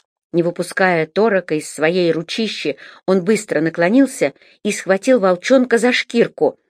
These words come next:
Тот извивался и огрызался, но выглядел жалким и маленьким, свисая из огромной красной лапищи Ослака. «Сейчас же отпусти его!» — крикнул Торок изо всех сил, стараясь вырваться. «Отпусти!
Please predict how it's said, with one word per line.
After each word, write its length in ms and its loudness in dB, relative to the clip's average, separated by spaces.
Тот 240 4
извивался 800 0
и 40 2
огрызался, 800 2
но 140 0
выглядел 480 4
жалким 580 0
и 140 -6
маленьким, 580 -2
свисая 600 2
из 100 -2
огромной 480 4
красной 500 0
лапищи 560 0
Ослака. 540 2
«Сейчас 520 2
же 120 2
отпусти 760 4
его!» — 400 6
крикнул 400 0
Торок 400 6
изо 160 2
всех 300 0
сил, 180 2
стараясь 480 0
вырваться. 540 0
«Отпусти! 800 4